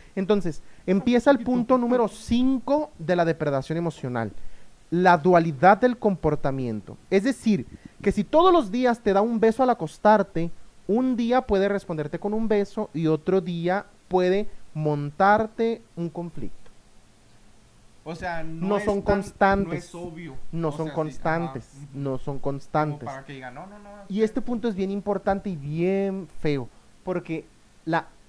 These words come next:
Speaker 1: la inconstancia o, eh, la dualidad del estímulo genera obsesión.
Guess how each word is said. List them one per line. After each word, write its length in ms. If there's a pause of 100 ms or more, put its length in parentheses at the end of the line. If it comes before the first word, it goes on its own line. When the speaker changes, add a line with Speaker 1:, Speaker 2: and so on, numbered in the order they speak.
(680)
Speaker 1:
la 320
inconstancia 1120 (1700)
o, 300 (500)
eh, 760 (680)
la 200
dualidad 840 (420)
del 500
estímulo 720 (640)
genera 560 (840)
obsesión. 600